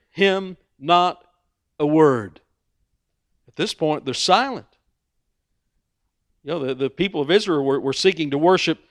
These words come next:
uh, Baal. And, and this is in direct violation of, of God's command.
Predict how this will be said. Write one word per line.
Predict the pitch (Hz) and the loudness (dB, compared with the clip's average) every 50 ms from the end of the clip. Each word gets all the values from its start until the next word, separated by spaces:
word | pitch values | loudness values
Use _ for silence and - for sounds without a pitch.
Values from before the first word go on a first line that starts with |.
| _ _ _ _ _ _ | _ _ _ _ _ _
uh, | - 147 139 135 127 - _ _ _ _ _ _ _ _ _ _ _ _ _ _ _ _ _ _ _ _ _ _ _ _ _ _ _ | -4 -4 -4 -4 -8 -14 _ _ _ _ _ _ _ _ _ _ _ _ _ _ _ _ _ _ _ _ _ _ _ _ _ _ _
Baal. | 143 117 147 202 269 285 285 247 - - _ _ _ _ _ _ _ _ _ _ _ _ _ _ _ _ - | 2 6 8 8 8 8 4 0 -2 -4 _ _ _ _ _ _ _ _ _ _ _ _ _ _ _ _ -4
And, | 160 - | -2 0
and | 175 170 170 | 0 4 4
this | 202 220 - 180 | 4 4 4 0
is | 160 156 | 0 2
in | 190 190 175 | 2 2 2
direct | 143 160 160 156 185 226 220 - | 2 4 6 6 6 6 4 0
violation | - 139 139 165 185 190 185 185 202 233 240 - - 170 | -6 0 4 6 6 8 6 6 4 2 2 0 -2 -4
of, | 156 139 135 - _ _ | -4 -6 -8 -14 _ _
of | - 135 131 - | -8 -8 -8 -2
God's | 123 170 175 196 196 196 - - - _ _ _ _ _ _ _ _ _ | 4 6 6 6 6 4 2 -4 -12 _ _ _ _ _ _ _ _ _
command. | - 190 196 196 214 247 285 277 185 127 | -2 -2 2 2 2 2 2 0 -4 -6